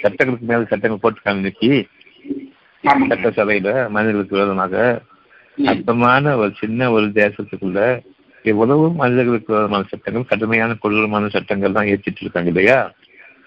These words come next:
Speaker 2: ஆமாங்கய்யா.
Speaker 1: அப்படிப்பட்ட இந்த மக்களுக்கு இவ்வளவு இருந்துச்சுன்னா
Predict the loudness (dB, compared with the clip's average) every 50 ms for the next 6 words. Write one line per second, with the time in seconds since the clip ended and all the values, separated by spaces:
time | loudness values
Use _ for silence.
0 | _ _ _ -2 -2 0 -2 -2 -6 -8 -10 -12 -14 -18 _ _ _ _ _ _
1 | _ _ _ _ _ _ _ _ _ _ _ _ _ _ _ _ _ _ _ _
2 | _ _ _ _ _ _ _ _ _ _ _ -6 -4 -4 -4 -4 _ 0 0 0
3 | 0 0 -4 -4 -2 -2 -2 -2 -2 -4 -6 -10 -10 -4 -2 -2 -2 -2 -4 -10
4 | -20 _ -20 -12 -10 -10 -6 -4 -4 -4 -2 -2 -2 0 0 2 0 0 0 -2
5 | -4 -4 -4 -4 -4 -2 -2